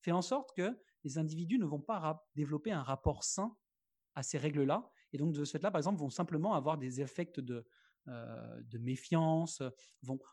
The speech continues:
vont développer un rapport critique par défaut, surtout dans la société française,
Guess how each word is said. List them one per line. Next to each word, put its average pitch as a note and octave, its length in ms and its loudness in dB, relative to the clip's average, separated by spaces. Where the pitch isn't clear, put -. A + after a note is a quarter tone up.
vont C3 160 -2
développer D3 320 0
un D#3+ 60 4
rapport C#3 280 0
critique F#3 400 -4
par C3 200 -4
défaut, D#3+ 360 2
surtout - 280 -8
dans C3 80 -2
la B2 60 -6
société - 380 -12
française, F#3+ 480 -6